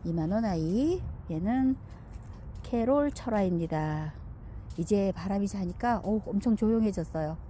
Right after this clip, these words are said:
<gasps> 정신없이 바람이 불고 막 끼덕거리고 난리를 치더니 조용해졌습니다.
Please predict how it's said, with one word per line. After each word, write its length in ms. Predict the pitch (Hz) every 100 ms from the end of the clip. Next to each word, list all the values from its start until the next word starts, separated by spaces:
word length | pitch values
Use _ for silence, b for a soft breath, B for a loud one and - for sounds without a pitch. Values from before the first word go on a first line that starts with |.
| - -
<gasps> 440 | - 254 - -
정신없이 760 | - 175 208 - 262 240 - -
바람이 340 | 185 185 190
불고 200 | 175 175
막 200 | 165 165
끼덕거리고 600 | 220 214 202 185 165 165
난리를 380 | 147 165 175 175
치더니 580 | - 196 180 175 202 196 B B B -
조용해졌습니다. 840 | 185 196 196 165 147 165 147